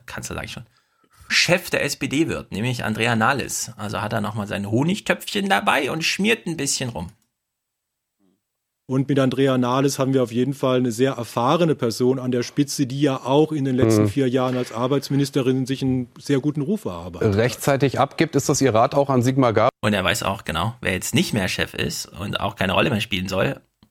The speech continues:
Speaker 1: und gegen wen die Nahles auch was hat, also tritt er da auch nochmal nach.
Speaker 3: Gabriel, Sie als Berater, was sagen Sie einem Außenminister, der, äh, seine kleine Tochter vorschickt, um seinen noch Parteichef persönlich anzugreifen?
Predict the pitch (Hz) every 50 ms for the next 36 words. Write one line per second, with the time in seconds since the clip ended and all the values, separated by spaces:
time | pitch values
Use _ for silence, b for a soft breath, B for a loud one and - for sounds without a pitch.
0 | _ _ _ - - - - - 101 104 107 107 107 117 135 160 160 139 117 110
1 | 104 110 135 143 120 120 - - 104 - 98 92 - - 147 180 - - 113 113
2 | 110 107 - 113 117 120 117 104 - - 110 - - - - 139 139 143 151 151
3 | 156 147 117 127 131 120 131 - - 131 113 101 104 110 131 151 - 160 156 151
4 | 151 123 107 87 127 139 139 - 139 135 143 147 151 135 127 135 117 123 131 127
5 | 113 - 120 139 147 - 156 139 135 135 143 139 - - 143 139 143 143 143 -
6 | 117 117 107 127 123 127 123 107 113 117 117 - 113 101 110 117 117 120 120 117
7 | 117 - - 120 110 113 117 113 104 - - 127 120 120 - 151 143 - - 135
8 | 127 127 - - 147 143 - - - - - 117 120 127 123 123 127 123 104 110
9 | 110 110 113 110 110 107 110 117 - - - - - 123 110 - - 117 113 120
10 | - - 127 - - 120 98 104 120 127 117 110 104 113 - 139 127 131 139 139
11 | - 147